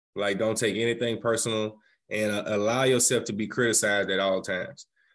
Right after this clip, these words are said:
Because, you know, I, I, there's a lot of trainers out there. I'm pretty sure you've seen it. Like, you know, the minute someone says something about what they're doing, even if they're right,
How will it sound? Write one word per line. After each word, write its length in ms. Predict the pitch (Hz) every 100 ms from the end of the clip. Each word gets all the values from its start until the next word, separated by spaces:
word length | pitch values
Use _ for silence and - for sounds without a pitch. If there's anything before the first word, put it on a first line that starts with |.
| _
Because, 420 | 98 98 101 101 95
you 80 |
know, 200 | 104 101
I, 460 | 101 104 - 104 107
I, 40 |
there's 240 | 107 131 147
a 80 | 143
lot 460 | 135 139 151 156
of 100 | 151
trainers 380 | - 160 151 123
out 180 | 120 107
there. 160 | 107
I'm 80 | 120
pretty 220 | 127 143
sure 180 | 139 143
you've 240 | 135 156 143
seen 300 | 139 151 127
it. 100 | 107
Like, 200 | 107 107
you 100 | 113
know, 160 | 110
the 160 | 104 104
minute 320 | 113 127 120
someone 520 | - - 127 123 120
says 440 | 113 127 123 113 -
something 380 | 131 123 123 113
about 360 | 104 113 107
what 220 | 101 113 117
they're 220 | 113 107
doing, 640 | 92 113 113 104 98 95 -
even 260 | 147 143
if 140 | 127 123
they're 240 | 120 101
right, 280 | 98 117 -